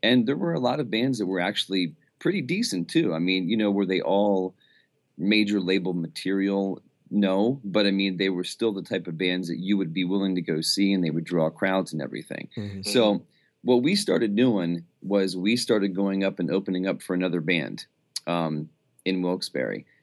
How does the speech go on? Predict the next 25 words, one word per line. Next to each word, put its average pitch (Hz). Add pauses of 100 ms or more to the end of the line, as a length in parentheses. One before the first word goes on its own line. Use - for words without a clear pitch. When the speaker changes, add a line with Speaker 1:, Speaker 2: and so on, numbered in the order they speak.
Speaker 1:
and 92
they 104
had 110
already 101
dis-, 85
established 90
a -
little 90
bit 85
of 82
a 82
following. 87 (340)
And 90 (400)
the, 95
the 95
second 120
part 104
of 98
the 87
equation 95
of 85
success 101
here 82
is 82
that 87